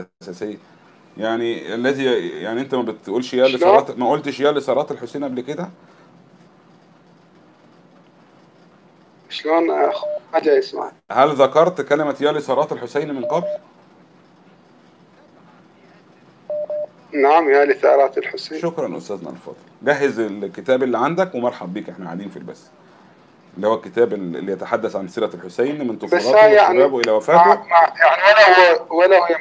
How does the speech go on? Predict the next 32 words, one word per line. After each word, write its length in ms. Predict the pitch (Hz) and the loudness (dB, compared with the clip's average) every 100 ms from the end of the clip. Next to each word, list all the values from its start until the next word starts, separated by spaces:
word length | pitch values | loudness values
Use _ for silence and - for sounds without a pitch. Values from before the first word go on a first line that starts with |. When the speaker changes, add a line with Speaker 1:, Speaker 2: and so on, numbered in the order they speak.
| - | -4
Speaker 2:
مداخلة 500 | 175 185 175 160 156 | -4 -2 0 0 0
خارج 400 | 170 180 170 - | 4 4 2 0
عن 140 | 151 | -2
الحلقة، 460 | 147 - 151 - 180 - - _ _ _ - | -2 -2 -2 -2 -8 -10 -20 _ _ _ -4
بس 200 | - - | -2 -2
أقول 320 | 160 196 196 | 2 4 4
أن 180 | 160 156 | 0 -4
الخلاف 520 | 147 - 165 190 190 | -4 0 2 0 0
الأصلي 400 | 175 170 - 123 | -2 -2 0 -2
Speaker 1:
يا 40 | 139 | 0
أستاذ 180 | 190 | 0
الع-، 160 | 190 156 151 | 4 6 6
الإمامة 720 | 147 143 156 185 202 196 170 135 | 2 0 2 2 4 2 2 4
لا 160 | 156 | 4
شك 260 | 165 185 175 | 6 4 4
إن 180 | 127 135 | 2 4
هي 60 | |
Speaker 2:
الإمامة. 180 | 170 151 | 4 4
Speaker 1:
خلاف، 420 | 135 139 143 - - _ _ - | 6 8 8 6 -4 _ _ -2
بس 260 | 113 - | -2 -2
مش 180 | 120 127 | -4 2
موضوع 260 | 123 143 127 | 4 4 2
النهاردة 380 | 113 113 104 | 0 -2 0
والله. 280 | 92 85 - - _ _ _ _ _ _ _ 98 | -2 -2 -6 -12 _ _ _ _ _ _ _ -2
بارك 220 | 110 90 | -2 -2
الله 160 | 90 | -6
فيك. 180 | 90 62 - - | -6 -12 -16 -12
احنا 120 | 113 | -6
بس 160 | 117 123 | -6 -4
بنعلم 360 | 110 123 123 | -4 -2 -2
الشيعة 320 | 104 - 123 110 | -4 -4 -2 -2
دينهم. 400 | 107 120 - | -4 -6 -6